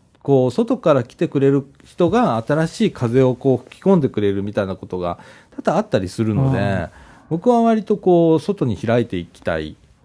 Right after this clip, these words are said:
Speaker 1: 方だったので、
Speaker 2: はい。
Speaker 1: 一貫してラジオ部は、<laughs> 地域外の受け入れ。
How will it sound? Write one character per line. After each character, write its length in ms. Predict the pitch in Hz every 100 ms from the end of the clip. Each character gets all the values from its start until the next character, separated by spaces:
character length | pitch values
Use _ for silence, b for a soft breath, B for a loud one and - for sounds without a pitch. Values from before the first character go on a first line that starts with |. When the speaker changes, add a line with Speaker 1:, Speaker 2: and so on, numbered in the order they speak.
| -
Speaker 1:
方 220 | 117 98
だ 120 | 80
っ 60 | -
た 140 | -
の 160 | 67 73
で、 400 | 117 131 101 90
Speaker 2:
は 80 | 127 143
い。 80 | 143
Speaker 1:
一 80 | 135 -
貫 220 | 165 165
し 80 | 156
て 100 | 175
ラ 140 | 165
ジ 100 | 143
オ 100 | 156
部 120 | 135 113
は、 120 | 139 208 170 196 151
<laughs> 380 | 156 175 180
地 120 | 165 160
域 140 | 151
外 200 | 175 139
の 120 | 131
受 120 | 127
け 80 | 139
入 100 | 127
れ。 20 | 123